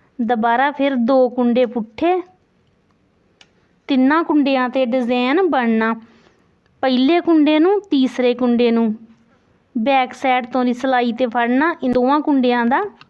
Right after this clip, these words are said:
ਇੱਕ ਬਣਾ ਦੇਣਾ। ਜਿਹੜੇ ਦੋ ਕੁੰਡੇ ਬਣਾਏ, ਇਹਨਾਂ ਨੂੰ ਸਿਲਾਈ ਤੋਂ ਹੇਠਾਂ ਸੁੱਟਣਾ, ਸੈਂਟਰ ਵਾਲੇ ਕੁੰਡੇ ਨੂੰ ਚੁੱਕ ਲੈਣਾ,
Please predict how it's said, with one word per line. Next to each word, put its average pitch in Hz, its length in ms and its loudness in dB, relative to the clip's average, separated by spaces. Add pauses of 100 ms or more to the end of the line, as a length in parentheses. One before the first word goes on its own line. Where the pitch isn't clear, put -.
(440)
ਇੱਕ 247 300 -4
ਬਣਾ 294 320 0
ਦੇਣਾ। 311 320 2 (720)
ਜਿਹੜੇ 254 240 0
ਦੋ 262 340 2
ਕੁੰਡੇ 262 340 0
ਬਣਾਏ, 285 360 0
ਇਹਨਾਂ 311 200 2
ਨੂੰ 311 100 2
ਸਿਲਾਈ 262 440 -2
ਤੋਂ 269 160 0
ਹੇਠਾਂ 285 340 0
ਸੁੱਟਣਾ, 294 500 -2 (320)
ਸੈਂਟਰ 247 480 -2
ਵਾਲੇ 240 220 0
ਕੁੰਡੇ 240 400 2
ਨੂੰ 302 140 2 (800)
ਚੁੱਕ 247 300 -2
ਲੈਣਾ, 233 400 0